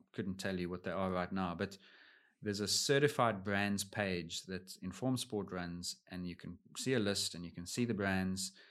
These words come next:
And these are the ones that at least are exposed to some oversight. Not zero risk,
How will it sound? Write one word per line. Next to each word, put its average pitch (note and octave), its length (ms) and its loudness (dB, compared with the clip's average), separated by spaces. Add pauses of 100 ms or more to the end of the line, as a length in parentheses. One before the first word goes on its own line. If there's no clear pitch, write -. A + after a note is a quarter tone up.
(340)
And A2 100 -2
these D3 140 4
are C#3+ 60 4
the B2 80 6
ones G2+ 320 4
that F#2+ 120 -4
at F#2 100 -4
least G2+ 580 2
are F#2+ 100 0
exposed G2 560 -2
to F#2+ 80 -8
some G#2+ 260 2
oversight. F#2+ 580 -6 (520)
Not A#2+ 220 2
zero B2 280 6
risk, C3+ 360 4